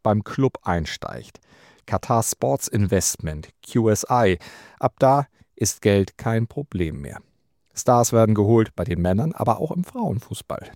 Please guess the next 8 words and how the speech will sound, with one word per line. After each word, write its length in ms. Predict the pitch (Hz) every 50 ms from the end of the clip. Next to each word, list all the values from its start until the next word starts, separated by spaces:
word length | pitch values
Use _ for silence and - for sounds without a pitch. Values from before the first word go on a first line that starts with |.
| -
Der 80 | - 127
Club 300 | - - 170 175 - -
will 100 | 156 156
fußballerisch 680 | - - 196 180 - - - 104 92 90 - 95 85 117
auf 200 | 110 - - -
allen 320 | 147 127 120 104 95 92
Bühnen 300 | 85 98 87 82 82 82
glänzen, 480 | 85 80 76 69 58 - - - -